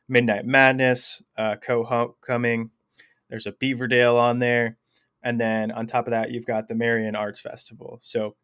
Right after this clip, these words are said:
those are kind of where your primary fast five Ks are coming from.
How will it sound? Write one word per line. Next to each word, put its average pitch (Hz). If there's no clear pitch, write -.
those 170
are 175
kind 131
of 123
where 117
your 113
primary 117
fast 110
five 107
Ks 113
are 104
coming 139
from. 131